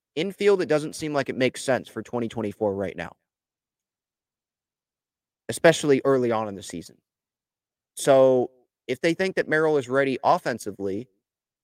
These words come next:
we know the outfield situation. You could, if you find a trade for Trent, I think some team would be willing to take him on because of his glove and the power potential, try to fix him for a couple years 'cause he's still under contract, I think, for this year,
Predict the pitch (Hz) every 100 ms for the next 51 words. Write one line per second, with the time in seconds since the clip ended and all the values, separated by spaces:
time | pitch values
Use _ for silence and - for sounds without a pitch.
0 | _ - 127 135 156 147 135 139 - 139
1 | - 135 123 139 180 165 170 156 151 147
2 | - _ _ _ _ _ - 135 143 -
3 | 165 190 185 135 143 135 160 180 196 -
4 | 170 165 151 127 - 110 87 _ _ _
5 | _ _ _ _ _ _ _ - 113 160
6 | 170 - 170 151 156 117 117 156 170 170
7 | 170 160 180 170 165 165 165 170 127 -
8 | 113 110 98 123 143 143 135 107 - 113
9 | 110 - - 147 151 151 143 139 _ _
10 | _ _ - 123 101 - 165 - - 160
11 | 151 - 110 - 123 110 120 139 135 -
12 | 101 104 - 165 151 117 131 131 117 104
13 | 92 101 - - 87 - 151 - 156 151